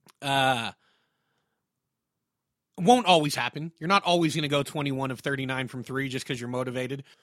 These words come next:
But the things that got them in position to get the open shots, to knock down the threes, to go twenty-one of thirty-nine, to knock down ten threes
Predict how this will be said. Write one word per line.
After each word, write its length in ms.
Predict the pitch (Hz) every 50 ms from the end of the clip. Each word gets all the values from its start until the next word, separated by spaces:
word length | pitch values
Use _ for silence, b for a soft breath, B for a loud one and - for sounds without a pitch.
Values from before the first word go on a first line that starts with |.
| b b b
But 180 | 131 151 185 185
the 100 | 185 180
things 340 | - 220 220 220 220 185 165
that 160 | 202 180 156
got 220 | 175 180 196 185
them 140 | - 180 175
in 160 | 180 185 180
position 640 | - - 160 131 143 180 170 - - 165 156 147 -
to 520 | - - 214 185 170 156 143 127 117 107 - _ _ _ _ _ _ _ _ _ _ _ 117
get 220 | 143 160 143 -
the 120 | 156 147
open 300 | 147 151 143 - - 139
shots, 460 | 131 - - 143 131 123 117 - - -
to 280 | - 202 185 175 170
knock 240 | 156 151 143 139 -
down 260 | - 139 135 135 135
the 60 | 131
threes, 340 | - - 131 135 135 120 -
to 100 | - 156
go 240 | 143 165 170 160 151
twenty-one 520 | - 151 151 143 139 143 139 135 131 123 b b b b b b b
of 160 | 139 131 -
thirty-nine, 480 | - 147 143 135 131 135 135 131 139 123
to 100 | 147 147
knock 280 | 151 160 160 160 - -
down 280 | 160 156 147 147 135
ten 260 | - - 147 143 139
threes 500 | - 143 139 143 139 139 131 131 113 -